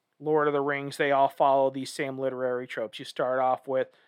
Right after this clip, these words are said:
you know, Frodo Baggins or Luke Skywalker. That's card zero. That's the Fool.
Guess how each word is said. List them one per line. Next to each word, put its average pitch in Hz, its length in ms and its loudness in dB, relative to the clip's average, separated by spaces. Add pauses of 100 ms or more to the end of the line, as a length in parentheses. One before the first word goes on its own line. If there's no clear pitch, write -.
(240)
you 139 80 -8
know, 123 80 0
Frodo 147 440 4
Baggins 135 460 2
or 131 60 -6
Luke 135 260 -6
Skywalker. 127 760 -2
That's 139 200 -6
card 143 320 -4
zero. 131 420 -2
That's 123 240 -8
the 139 100 -10
Fool. 135 520 -2